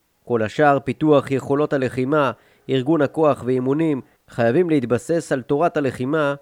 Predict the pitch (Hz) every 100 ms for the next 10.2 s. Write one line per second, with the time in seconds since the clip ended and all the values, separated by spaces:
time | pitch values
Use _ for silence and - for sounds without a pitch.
0 | _ 117 120 113 - 131 160 156 120 113
1 | - _ _ - 117 139 170 185 170 151
2 | 160 - 147 120 104 110 123 131 95 _
3 | _ 196 180 156 135 135 123 170 139 113
4 | 160 139 139 123 139 135 165 156 131 127
5 | 120 143 151 - 123 110 139 139 123 147
6 | 156 - - - - 113 117 160 156 -
7 | 139 117 110 - 170 147 - _ _ _
8 | 123 123 175 185 160 123 175 175 151 143
9 | 131 131 147 131 131 113 104 - 147 113
10 | 98 -